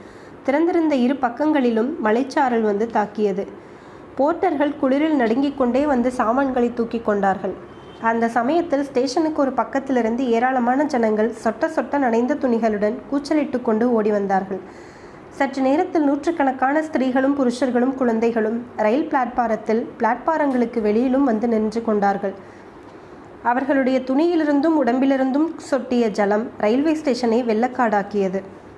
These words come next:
முதலில் இவ்வளவு பேரும் ரயில் ஏற வருகிறார்களா என்ன என்று எண்ணி பிர-, பட்டாபிராமன் ஆச்சரியப்பட்டான்.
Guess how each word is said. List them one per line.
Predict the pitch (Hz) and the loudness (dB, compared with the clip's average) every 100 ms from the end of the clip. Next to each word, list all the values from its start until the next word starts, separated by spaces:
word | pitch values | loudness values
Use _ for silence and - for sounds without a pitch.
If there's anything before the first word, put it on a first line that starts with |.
| - | -6
முதலில் | 233 247 330 370 | 0 2 4 2
இவ்வளவு | 262 226 294 277 | 2 2 2 2
பேரும் | 277 262 339 330 | 2 2 2 2
ரயில் | 226 233 311 | 0 2 2
ஏற | 311 254 | 2 2
வருகிறார்களா | 240 226 226 240 233 233 233 269 | 2 2 2 0 0 2 2 2
என்ன | 247 233 220 220 - | 2 2 0 -2 -2
என்று | 233 226 220 | 0 2 2
எண்ணி | 208 220 269 240 | 2 2 0 0
பிர-, | 214 - | -4 -2
பட்டாபிராமன் | 214 202 285 262 226 202 247 214 | -4 0 -2 0 0 0 -2 0
ஆச்சரியப்பட்டான். | 214 277 233 226 202 - 196 | -2 0 -2 0 -2 -2 -2